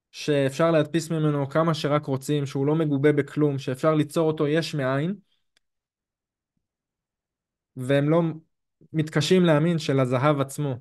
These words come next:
יש ערך. אז דיברנו על התפתחות המסחר האנושי,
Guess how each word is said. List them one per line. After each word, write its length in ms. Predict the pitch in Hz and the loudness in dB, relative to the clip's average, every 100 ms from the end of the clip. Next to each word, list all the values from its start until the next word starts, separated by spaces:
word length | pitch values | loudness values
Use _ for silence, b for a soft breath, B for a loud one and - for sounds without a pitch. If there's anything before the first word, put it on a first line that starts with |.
| _ 127 | _ -6
יש 260 | 123 - | -4 -2
ערך. 400 | 123 110 113 - _ _ _ _ _ _ _ _ _ _ _ _ _ _ _ _ _ _ _ _ _ _ _ _ _ _ _ _ _ _ _ _ _ _ _ _ _ _ _ _ _ _ - | -2 -2 -6 -12 _ _ _ _ _ _ _ _ _ _ _ _ _ _ _ _ _ _ _ _ _ _ _ _ _ _ _ _ _ _ _ _ _ _ _ _ _ _ _ _ _ _ -2
אז 160 | 147 131 | 0 4
דיברנו 680 | 147 160 202 214 214 208 - _ _ _ | 6 8 6 6 6 4 0 _ _ _
על 100 | 151 | 2
התפתחות 480 | 151 151 151 - 185 | 2 2 0 4 6
המסחר 400 | 165 151 - 151 | 6 0 2 4
האנושי, 540 | 147 135 123 - 143 | 4 2 -2 -2 -2